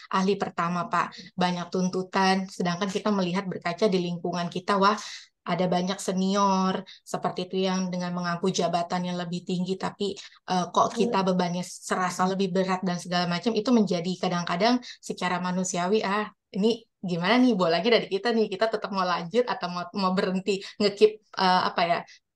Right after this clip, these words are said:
membuat ini lebih slow seperti itu. Nah, itu, eh, terjawab sudah, Pak, bahwa dikembalikan lagi, eh, kepemimpinan itu balik lagi ke kita, ada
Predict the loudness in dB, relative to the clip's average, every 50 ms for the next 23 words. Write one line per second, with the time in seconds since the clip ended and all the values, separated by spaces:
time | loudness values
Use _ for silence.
0 | _ -4 -2 -2 0 2 2 0 0 0 -2 0 0 2 2 2 2 2 0 -2
1 | -6 -4 0 2 4 6 6 6 6 4 2 -2 -10 -10 -10 -10 -10 -10 -10 -8
2 | -8 -8 -6 -6 0 4 4 4 4 4 0 -12 -16 -18 -12 _ -2 0 2 4
3 | 4 4 2 2 2 2 2 2 2 2 0 0 0 0 2 2 2 4 2 4
4 | 4 2 0 -2 -2 -2 -2 -2 -4 -4 -4 -4 -4 -4 -2 -2 0 0 -2 -2
5 | -2 -2 0 0 -2 -4 -6 -10 -12 -8 -4 -2 -2 0 0 0 -2 -2 -2 -2
6 | -2 -2 -2 -4 -4 -4 -2 -2 -2 -2 -2 -6 -12 -20 -20 -20 -20 _ _ _
7 | _ -2 -2 0 0 -2 -4 -8 -6 -6 -2 0 2 2 2 2 0 0 0 0
8 | -2 -2 -2 -4 -6 -2 2 4 4 6 6 4 2 2 2 2 4 2 2 0
9 | 0 -2 -2 -2 -2 -2 -2 -2 -4 -8 -6 -2 0 2 2 2 2 2 2 2
10 | 2 2 2 2